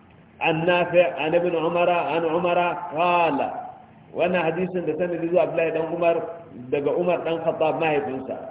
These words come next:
yace, "Wafaqtu rabbi fi thalathin, nayi muwafaqa da ubangiji na cikin abubuwa guda uku, fil hijabi, cikin hijabi, wa fi as-, usara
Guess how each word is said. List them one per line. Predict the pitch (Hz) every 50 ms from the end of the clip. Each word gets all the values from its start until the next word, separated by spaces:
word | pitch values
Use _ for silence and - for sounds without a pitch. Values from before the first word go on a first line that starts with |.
| - - - - -
yace, | 123 160 170 165 - 160
"Wafaqtu | 156 160 170 - 180 170 - 175 160
rabbi | 151 147 135 147 165 160
fi | 156 170 165 160
thalathin, | - 156 147 143 151 151 151 151 151 135 113 98 90 92
nayi | 127 147 160 170 170
muwafaqa | 165 160 160 160 160 160 165 160 160 156 143
da | 139 139
ubangiji | 139 151 156 156 156 165 151 151 151
na | 151 151 147
cikin | 147 147 151 151
abubuwa | 156 156 160 156 147 147 143
guda | 139 135 135 143 147
uku, | 156 170 160 156 160 160 156 - - - - - - -
fil | - 170 175
hijabi, | 160 156 151 139 131 156 156 156 156 151 123 110 - - - -
cikin | 156 160 156 170 170 175 170
hijabi, | 165 147 135 160 170 175 170 160 170 170 165 160 160 - - - - - -
wa | 120 131 131 - 175
fi | 170 180 180 170
as-, | - 160 156 147 - - -
usara | 156 147 143 - 170 170 165 165 170 175 170 160